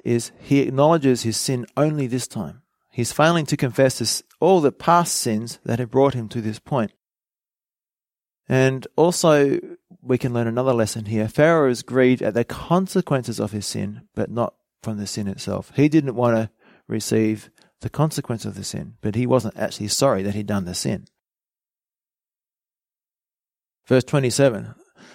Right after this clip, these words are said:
"The Lord is righteous and my people and I are wicked." Whose decision was this to not let the people go? Was it the people's decision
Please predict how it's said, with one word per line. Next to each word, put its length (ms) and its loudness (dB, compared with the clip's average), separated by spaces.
"The 120 4
Lord 260 6
is 140 4
righteous 400 4
and 180 -2
my 140 0
people 420 0
and 260 -2
I 400 -2
are 140 -2
wicked." 360 2
Whose 300 4
decision 460 0
was 160 -4
this 180 -4
to 260 -4
not 220 -2
let 100 -2
the 60 -18
people 220 -6
go? 180 -6
Was 200 -2
it 80 -8
the 80 -6
people's 340 -6
decision 520 -4